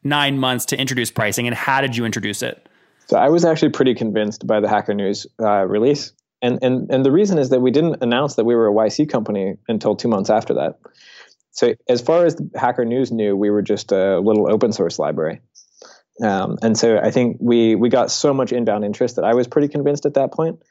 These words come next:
Speaker 2: And honestly, the reason why we didn't try to charge anyone for about nine months was because we were just terrified of asking people for money, which is, like, really bad if you're trying to build a business.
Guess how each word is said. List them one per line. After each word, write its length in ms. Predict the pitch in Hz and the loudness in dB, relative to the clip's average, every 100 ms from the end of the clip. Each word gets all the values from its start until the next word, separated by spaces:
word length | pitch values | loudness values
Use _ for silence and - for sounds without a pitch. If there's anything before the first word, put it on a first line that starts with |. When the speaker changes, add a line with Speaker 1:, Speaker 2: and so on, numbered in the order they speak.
| _ - - - | _ -20 -12 -4
Speaker 2:
And 120 | 131 | -2
honestly, 320 | 160 180 165 | 0 2 2
the 100 | 131 | 2
reason 260 | 127 151 151 | 2 0 2
why 120 | 123 | 2
we 80 | 123 | 2
didn't 240 | 127 120 | 0 -2
try 240 | - 113 120 | -2 0 2
to 100 | 104 | 0
charge 460 | - 120 131 117 117 | 0 2 2 0 -2
anyone 440 | 110 104 98 98 | -2 -2 -2 -4
for 100 | 95 | -4
about 220 | 101 98 98 | 0 0 0
nine 220 | 101 101 | -2 0
months 360 | 98 101 - | -2 -2 -4
was 420 | - 110 101 101 - | 0 2 4 2 -2
because 320 | 104 120 107 | 0 0 2
we 80 | 101 | 2
were 80 | |
just 180 | 95 98 - | 2 -2 0
terrified 420 | 104 113 101 95 | 0 2 2 2
of 80 | 92 | 2
asking 260 | 98 - | 0 -2
people 220 | 107 - - | -6 -8 -8
for 80 | - | -4
money, 340 | 90 104 - _ _ - | -2 -2 -4 _ _ -4
which 140 | 110 | -2
is, 160 | 95 101 - | -2 -4 -2
like, 140 | 87 | -2
really 300 | 92 117 101 | 2 2 2
bad 500 | 101 _ 104 95 92 | 0 _ 0 2 2
if 100 | 101 | 0
you're 200 | 104 95 | 0 -2
trying 260 | 120 120 101 | -2 -2 -2
to 80 | 90 | 0
build 160 | 92 | -2
a 20 | |
business. 460 | 90 107 107 - | 0 0 0 -4